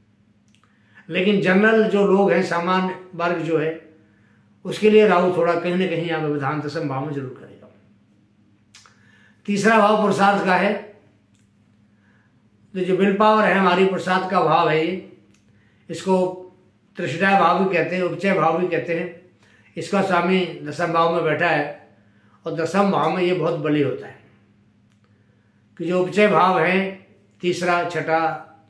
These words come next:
दसवां और ग्यारहवां, चार भाव होते हैं। दसवें को उपचय तब मानते हैं जब उसमें कोई ग्रह बैठा हो, तो यहाँ तो राहु और बुध बैठे हैं, सूर्य और बृहस्पति भी आ गए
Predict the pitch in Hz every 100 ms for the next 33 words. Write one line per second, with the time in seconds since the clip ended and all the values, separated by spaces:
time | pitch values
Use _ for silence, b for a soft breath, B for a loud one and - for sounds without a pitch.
0 | b b b b 151 170 175 190 190 160
1 | 151 151 160 165 170 160 156 151 147 139
2 | 139 151 160 - B B B - 160 165
3 | 196 196 202 202 190 - - 180 - 196
4 | 196 190 180 175 170 190 175 165 180 180
5 | 156 147 160 143 143 156 147 - B B
6 | B B - 190 175 196 208 214 196 202
7 | 220 208 190 190 180 170 196 190 185 185
8 | 180 190 185 160 165 175 190 190 165 165
9 | 170 170